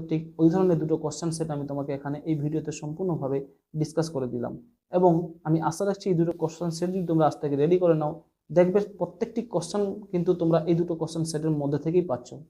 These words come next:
এটুকু তোমরা আমার উপর ভরসা রাখতে পারো বন্ধু। আমি প্রত্যেক বছর এইভাবে দুটো করে কোশ্চেন সেট রেডি করে দিই। ম্যাক্সিমাম স্টুডেন্ট কিন্তু বলে যে, "স্যার, এগুলোই এসছে।" তো যাই হোক,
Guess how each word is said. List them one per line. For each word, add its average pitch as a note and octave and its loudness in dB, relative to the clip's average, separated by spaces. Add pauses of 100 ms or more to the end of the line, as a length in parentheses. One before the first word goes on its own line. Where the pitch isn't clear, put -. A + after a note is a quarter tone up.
(120)
এটুকু G3 -2
তোমরা F3+ 2 (140)
আমার D#3+ 2
উপর D#3+ 2
ভরসা C#3+ -2
রাখতে C#3 -4
পারো C3+ -2
বন্ধু। E3 0 (300)
আমি D3 -2
প্রত্যেক D#3 -2
বছর F3+ -2
এইভাবে D#3 2
দুটো D3 -2
করে C#3+ 0
কোশ্চেন C#3+ -8
সেট C#3 -10
রেডি C#3+ 0
করে F3 2
দিই। F3+ 2 (340)
ম্যাক্সিমাম G#3 2
স্টুডেন্ট E3+ 0
কিন্তু D#3 6
বলে D3 2
যে, C#3+ -2
"স্যার, C#3 -6
এগুলোই D#3 0
এসছে।" D#3 0 (300)
তো D3 -4
যাই F#3 6
হোক, G3+ 4